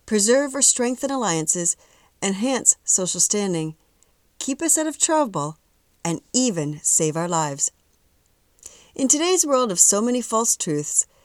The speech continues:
it is even more essential to build relationships based on honest and clear communication. So here are today's hot tips for building resiliency and celebrating National Honesty Day. Practice telling the truth.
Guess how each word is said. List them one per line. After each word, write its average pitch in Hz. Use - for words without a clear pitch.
it 226
is 240
even 254
more 254
essential 175
to -
build 190
relationships 202
based 170
on 165
honest 180
and 262
clear 156
communication. 160
So 254
here 320
are 381
today's 294
hot 254
tips -
for 175
building 165
resiliency 196
and 202
celebrating 165
National 160
Honesty 180
Day. 143
Practice 294
telling 226
the 226
truth. 156